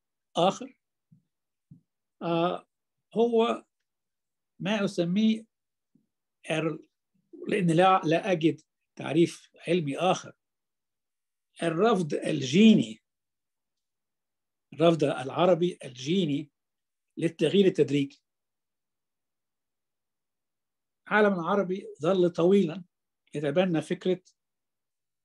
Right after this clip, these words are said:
الثوابت والدوام، في حين أن الشيء الوحيد اللي مؤكد أن التغيير التدريجي مستمر لاعتبارات كثيرة، منها اعتبارات بيولوجية.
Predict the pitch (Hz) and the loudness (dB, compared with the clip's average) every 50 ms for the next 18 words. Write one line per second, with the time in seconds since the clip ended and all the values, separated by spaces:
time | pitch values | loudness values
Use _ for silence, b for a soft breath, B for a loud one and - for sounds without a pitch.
0 | _ - 139 - - 147 156 175 175 165 156 - 151 135 127 123 123 127 95 - | _ -12 -8 -2 2 4 6 6 6 4 4 0 0 -2 0 -2 -4 -4 -6 -8
1 | - _ _ _ _ _ _ _ _ _ _ _ _ _ _ _ _ _ _ _ | -12 _ _ _ _ _ _ _ _ _ _ _ _ _ _ _ _ _ _ _
2 | _ _ _ _ _ _ - 147 - 190 190 185 175 165 160 147 - 240 190 165 | _ _ _ _ _ _ -10 -2 0 0 2 2 2 0 0 0 -2 -2 0 0
3 | 156 151 156 - - 202 220 208 - - - _ _ _ _ - 175 175 170 170 | 0 0 -2 -2 0 2 2 2 2 -2 -8 _ _ _ _ -6 0 0 0 0
4 | 202 226 233 214 220 - 220 214 220 _ _ _ _ _ _ _ _ _ _ _ | 2 2 0 0 2 0 -2 -2 -2 _ _ _ _ _ _ _ _ _ _ _
5 | _ _ _ _ _ _ _ _ _ _ _ _ _ _ _ _ - 180 170 175 | _ _ _ _ _ _ _ _ _ _ _ _ _ _ _ _ -2 0 0 0
6 | 175 180 - 160 147 196 208 196 190 - 180 165 160 175 202 190 175 175 165 165 | 0 0 -2 0 2 4 4 4 4 4 0 0 0 -2 -2 -2 -2 -2 -4 -4
7 | - - - 160 170 170 170 - _ _ _ _ _ _ _ _ _ _ _ _ | -4 -6 -4 0 0 0 -2 -2 _ _ _ _ _ _ _ _ _ _ _ _
8 | _ _ _ _ _ _ _ _ _ _ _ _ _ _ _ _ _ _ _ _ | _ _ _ _ _ _ _ _ _ _ _ _ _ _ _ _ _ _ _ _
9 | _ - 165 165 151 156 147 170 190 180 - - - - - 180 180 170 147 151 | _ -4 -4 -4 -2 -2 0 0 0 0 -2 -4 -4 0 2 4 4 4 4 4
10 | 185 202 165 156 175 202 - _ _ _ _ _ _ _ _ _ - 170 - 175 | 2 2 2 0 0 -2 -6 _ _ _ _ _ _ _ _ _ -6 -2 0 2
11 | 175 175 156 151 147 143 135 131 139 123 127 - | 2 2 2 2 0 0 -2 -4 -6 -8 -8 -10